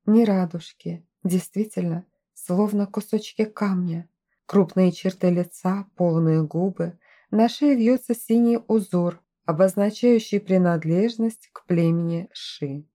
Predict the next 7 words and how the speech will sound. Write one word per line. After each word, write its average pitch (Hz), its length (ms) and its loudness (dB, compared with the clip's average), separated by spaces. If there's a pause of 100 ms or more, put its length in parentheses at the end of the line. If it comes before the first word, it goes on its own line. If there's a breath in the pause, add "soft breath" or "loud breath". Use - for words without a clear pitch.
(480)
"Что - 240 0
смотришь, 240 640 0 (280)
будто 190 280 0
в 190 100 -2
первый 208 300 2
раз 214 220 0
увидела?" 147 600 0